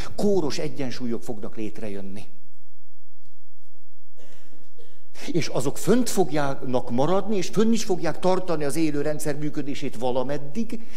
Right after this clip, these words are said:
igen ám, de azzal a hátránnyal, hogy az az egyensúly, hogy a szakirodalom mondja, kóros egyensúlynak lesz nevezhető. Például, hogy mondjuk, na, én egy férfi vagyok, nem akarom ezt a mondatot kimondani, hogy képzeljük el, hogy egy férfi vagyok,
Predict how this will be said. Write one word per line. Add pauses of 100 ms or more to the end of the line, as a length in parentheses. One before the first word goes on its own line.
(120)
igen
ám, (200)
de
azzal
a
hátránnyal,
hogy
az
az
egyensúly,
hogy
a
szakirodalom
mondja, (200)
kóros
egyensúlynak
lesz
nevezhető. (360)
Például, (200)
hogy
mondjuk, (320)
na, (1300)
én
egy
férfi
vagyok, (520)
nem
akarom
ezt
a
mondatot
kimondani,
hogy
képzeljük
el,
hogy
egy
férfi
vagyok,